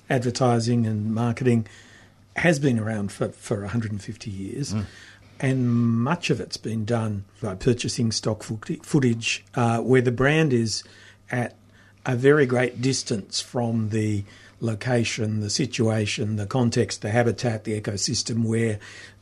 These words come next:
Speaker 1: these animals lived,
Speaker 2: Mm.
Speaker 1: and without a thought to any, anything being returned to that, that situation. Surely this has to be a step at least in the right direction,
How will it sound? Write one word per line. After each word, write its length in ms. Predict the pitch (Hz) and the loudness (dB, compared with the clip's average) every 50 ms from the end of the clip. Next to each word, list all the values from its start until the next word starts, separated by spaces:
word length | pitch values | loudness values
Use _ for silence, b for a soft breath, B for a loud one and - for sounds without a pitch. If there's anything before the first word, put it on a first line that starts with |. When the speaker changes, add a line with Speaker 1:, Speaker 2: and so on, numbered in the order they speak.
| - - - - - - | -20 -20 -20 -12 -6 -2
Speaker 1:
these 320 | 151 120 110 113 110 - | 0 2 2 2 2 2
animals 480 | 117 110 110 107 104 101 101 98 - - | 2 0 0 0 -2 -2 -4 -6 -4 0
lived, 420 | 113 123 117 95 - - - - B B | 2 2 2 0 -2 -8 -12 -16 B B
Speaker 2:
Mm. 180 | B 101 104 101 - - | B 2 2 0 -2 -4
Speaker 1:
and 460 | - 131 123 123 123 123 123 120 120 | -2 0 2 2 2 2 2 2 4
without 340 | 123 127 123 131 131 131 131 | 4 4 4 4 2 0 0
a 40 | |
thought 500 | - - - 139 139 139 110 101 - - - | -2 -4 -4 -4 -2 -2 -4 -6 -8 -14 -14
to 420 | - - 120 107 104 101 98 95 - B B B B B B - | -12 -8 -8 -6 -6 -6 -8 -10 -12 B B B B B B -4
any, 560 | 135 131 135 139 135 135 131 131 127 117 120 B B B B B B B B _ - | -2 0 0 2 2 2 2 2 0 0 -4 B B B B B B B B _ -4
anything 400 | 147 139 143 127 - 143 131 127 | -2 0 0 2 2 0 0 2
being 220 | 117 120 117 113 | 2 2 2 2
returned 680 | 110 110 117 101 - - 120 113 107 107 101 101 98 95 - - | 2 0 0 0 -2 -2 -2 0 0 0 -2 -4 -6 -8 -10 -8
to 120 | - - 104 | -6 -4 -4
that, 180 | 92 95 - - - _ - | -4 -6 -12 -14 -16 _ -10
that 220 | 226 - - - | -10 -8 -8 -6
situation. 640 | - 156 113 - - - 101 92 98 95 - 135 107 | -6 -6 -6 -8 -8 -6 -6 -6 -6 -6 -8 -8 -6
Surely 440 | - - 139 127 120 120 120 113 107 | -4 0 2 4 4 4 2 0 -2
this 220 | 101 107 95 - | -4 -8 -8 -6
has 200 | - 110 101 - | -6 -8 -8 -8
to 100 | - - | -10 -12
be 220 | 110 - 98 95 95 | -10 -10 -10 -8 -8
a 260 | 92 95 98 95 92 B B B B B B | -8 -6 -6 -8 -8 B B B B B B
step 480 | - - - - - 123 104 95 - | -6 -6 -6 -6 -6 -6 -6 -6 -6
at 160 | - 110 - | -10 -8 -4
least 400 | 120 113 107 104 104 - - - | -2 -2 -2 -2 -2 -4 -6 -6
in 140 | 117 104 101 | -8 -8 -8
the 80 | 101 98 | -8 -8
right 260 | 101 95 101 - - | -8 -8 -8 -8 -10
direction, 680 | - - 101 95 104 104 - - - - - - 120 123 | -10 -10 -8 -8 -8 -10 -10 -8 -8 -8 -6 -6 -6 -4